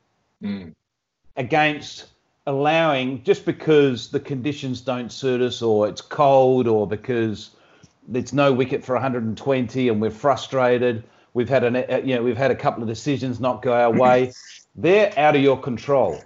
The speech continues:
Speaker 2: What you can control is the attitude you bring every single ball in that contest.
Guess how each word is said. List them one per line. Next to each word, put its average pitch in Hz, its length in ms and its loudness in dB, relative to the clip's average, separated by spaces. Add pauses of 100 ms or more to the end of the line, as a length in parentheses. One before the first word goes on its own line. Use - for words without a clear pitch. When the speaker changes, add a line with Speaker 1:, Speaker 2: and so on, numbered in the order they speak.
(160)
Speaker 2:
What 147 300 0
you 175 160 0
can 170 360 -6
control 104 720 -6 (460)
is 135 320 2
the 117 160 0
attitude 120 480 -2
you 110 100 -2
bring 90 380 -4 (580)
every 139 320 2
single 131 400 -4
ball 120 560 -2 (160)
in 139 220 -2
that 123 200 -4
contest. 110 600 -10